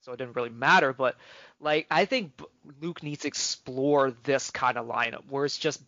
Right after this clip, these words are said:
bench players, and it's not a, and it's not an offense that is reliant on one guy to create all the offense. For some reason,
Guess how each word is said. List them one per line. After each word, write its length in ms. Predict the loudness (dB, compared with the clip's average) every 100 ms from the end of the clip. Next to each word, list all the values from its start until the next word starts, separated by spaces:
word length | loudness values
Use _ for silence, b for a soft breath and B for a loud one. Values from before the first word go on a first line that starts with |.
| 0
bench 320 | 0 0 -8
players, 500 | -8 -8 -8 -10 -14 -10
and 140 | -8
it's 140 | -8 -6
not 360 | 2 4 4 2
a, 360 | -2 -2 -6 -14 b b b
and 100 | -8
it's 120 | 0
not 180 | 4 6
an 100 | 8
offense 400 | 8 6 2 0
that 140 | 2 2
is 80 | 0 -4
reliant 680 | -4 -2 2 4 4 0 2
on 300 | 2 0 -8 -14 0
one 360 | 2 2 2
guy 260 | 2 4 2
to 120 | -2
create 420 | -12 -8 -6 -6
all 200 | -4 -2 -4
the 160 | -4
offense. 420 | -6 -6 -8 -10 -14 B B B
For 80 | -10
some 340 | 2 4 6
reason, 440 | 2 0 0 -4